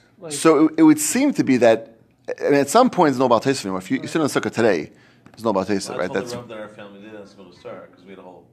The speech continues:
Speaker 3: we had a, we had,
Speaker 2: Right.
Speaker 3: we had more space in our
Speaker 2: S-,
Speaker 3: sukkah.
Speaker 2: Simchas
Speaker 3: We had a
Speaker 2: Torah,
Speaker 3: garbage
Speaker 2: l'chayr,
Speaker 3: can there.
Speaker 2: right, Simchas Torah, l'chayr, you need to do something.
Speaker 3: I think, I think the Rav advised me that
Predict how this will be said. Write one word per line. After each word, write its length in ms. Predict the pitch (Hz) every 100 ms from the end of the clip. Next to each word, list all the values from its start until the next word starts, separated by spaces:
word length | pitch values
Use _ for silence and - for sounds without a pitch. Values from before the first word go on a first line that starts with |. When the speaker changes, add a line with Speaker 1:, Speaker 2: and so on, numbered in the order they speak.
| _ _
Speaker 3:
we 80 | 92
had 80 |
a, 40 | 85 _ _
we 40 | 95
had, 80 | 117
Speaker 2:
Right. 280 | 113 - -
Speaker 3:
we 60 |
had 100 | 107
more 120 | 113 110
space 500 | - 113 - - 135
in 80 | 131
our 60 |
Speaker 2:
S-, 140 | 107 -
Speaker 3:
sukkah. 160 | 160
Speaker 2:
Simchas 300 | 151 151 -
Speaker 3:
We 60 | 190
had 40 |
a 40 | 233
Speaker 2:
Torah, 180 | 180 131
Speaker 3:
garbage 180 | 123
Speaker 2:
l'chayr, 180 | 143 139
Speaker 3:
can 200 | 113 98
there. 180 | 92 87 _ -
Speaker 2:
right, 240 | 117 95
Simchas 320 | - 143 131
Torah, 180 | 180 202
l'chayr, 240 | 147 135
you 60 | 120
need 180 | 123 123
to 60 | -
do 140 | 107
something. 480 | - 90 87 98 156 _ _ _ _ _ _ _ _ _ _ 107
Speaker 3:
I 40 |
think, 200 | 101 104 95 95
I 40 | 104
think 160 | 98
the 60 | 95
Rav 140 | 92
advised 300 | 90 95 92
me 100 |
that 40 | 90